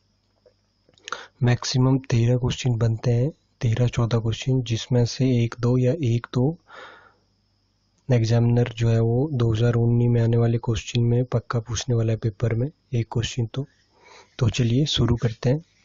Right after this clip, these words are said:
और अभी तक आपने हमारे YouTube channel को subscribe नहीं किया है तो subscribe कर लीजिए,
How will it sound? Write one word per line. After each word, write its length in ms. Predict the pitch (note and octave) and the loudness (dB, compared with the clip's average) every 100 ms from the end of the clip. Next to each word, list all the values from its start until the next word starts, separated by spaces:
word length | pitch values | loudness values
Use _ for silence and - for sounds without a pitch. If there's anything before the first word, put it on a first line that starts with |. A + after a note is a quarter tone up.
| _ - | _ -2
और 120 | A#2 | 0
अभी 160 | A#2 A#2 | 2 0
तक 160 | A#2+ B2 | 0 0
आपने 280 | A#2+ A#2+ A#2 | 0 2 2
हमारे 340 | A2+ A2+ A#2 | 2 2 2
YouTube 280 | A2+ A#2 - | 2 0 2
channel 260 | A#2 A#2 | 2 2
को 180 | A2+ B2+ | 2 -2
subscribe 560 | - A#2 - - A#2 A2+ | 0 0 0 0 2 2
नहीं 220 | A2+ A2+ | 2 2
किया 240 | - A#2 | 0 2
है 80 | A2+ | 2
तो 180 | - A#2+ | 0 -2
subscribe 480 | - A2+ - B2 A2 | 0 -2 0 0 0
कर 200 | - A2+ | 0 2
लीजिए, 420 | A#2 A2 A#2+ C3+ | 2 2 0 0